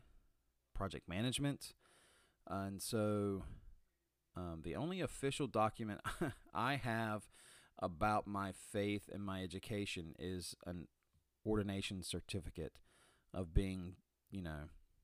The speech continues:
ordained within my own church. And so I really hope that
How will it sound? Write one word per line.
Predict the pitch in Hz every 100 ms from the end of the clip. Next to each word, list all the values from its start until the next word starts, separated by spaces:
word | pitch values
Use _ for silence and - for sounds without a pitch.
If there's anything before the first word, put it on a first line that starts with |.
| - 104
ordained | 110 90 107 104 92 - - - _ _ _ 95
within | 87 92
my | 85 82
own | 82
church. | - - - - - - _ - - - _ -
And | 151
so | - 151 143 - _ _ _ _ _ _ _ _ _ _ _ - - _ 127
I | 156 190
really | 160 156 131
hope | 131 123 110 -
that | 104 101 95 -